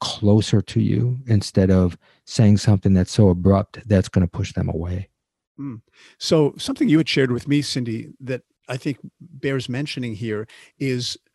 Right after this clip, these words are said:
Speaker 2: some of the work we've done on ourselves that allowed us to come to the relationship, um, maybe a little bit ahead of the curve.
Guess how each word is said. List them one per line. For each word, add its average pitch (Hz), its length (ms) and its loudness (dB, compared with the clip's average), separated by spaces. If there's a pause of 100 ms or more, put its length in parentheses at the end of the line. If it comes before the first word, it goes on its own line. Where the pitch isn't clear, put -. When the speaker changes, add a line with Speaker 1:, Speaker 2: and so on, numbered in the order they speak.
(200)
Speaker 2:
some - 280 -6
of 185 60 -2
the 135 80 -2
work 143 240 0
we've 143 140 0
done 135 180 -4
on 120 140 -6
ourselves 127 760 -8
that 117 120 -10
allowed 117 380 -4
us - 140 -10
to 117 100 -12
come 131 240 -8
to 127 100 -10
the 110 100 -12
relationship, 120 840 -6 (500)
um, 117 320 -8
maybe 135 220 -6
a 131 60 -4
little 135 180 -4
bit 131 120 -4
ahead 127 200 -2
of 139 80 -4
the 139 60 -4
curve. 160 540 0